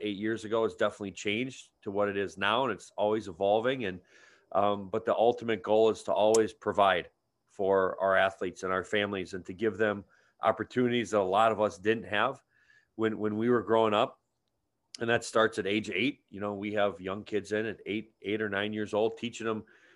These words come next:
basic fundamentals on, on how to do everything from running to jumping to doing all that stuff. And, um, I think a lot of times, you know, people get mis-,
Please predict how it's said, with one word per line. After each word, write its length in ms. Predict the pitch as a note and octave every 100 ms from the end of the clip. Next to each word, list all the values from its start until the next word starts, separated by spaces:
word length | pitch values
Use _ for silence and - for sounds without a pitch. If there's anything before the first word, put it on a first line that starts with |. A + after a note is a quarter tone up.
| _
basic 320 | - - B2 -
fundamentals 600 | A#2+ A2+ A2 B2 E2+ -
on, 240 | F#2+ F#2+
on 120 | F2 F#2+
how 160 | G2+
to 80 | G#2+
do 200 | G#2+ G#2+
everything 420 | B2 A2+ F2 E2
from 180 | - E2
running 360 | F2+ G#2+ A2 F#2
to 40 |
jumping 520 | F2 G2+ F#2+ A2 G#2+
to 180 | F2+ E2+ _ _ - _ _
doing 180 | - A2
all 160 | G2 G2+
that 160 | G#2
stuff. 380 | - G#2 A#2+ -
And, 240 | F#2 E2+ E2 -
um, 460 | D#2+ E2 E2 E2+ F#2 _ _ -
I 60 | G2+
think 240 | A#2+ G#2
a 40 | G2
lot 180 | G2+
of 100 | G#2+
times, 540 | - G#2 G#2 G#2+ - - _ _ _ _ _ _ _ _ _ _ _ _ _ _ A2+
you 80 |
know, 200 | G#2 F2 -
people 300 | C3+ C3+ B2
get 280 | A#2+ A2 G#2+
mis-, 460 | A#2 B2+ - -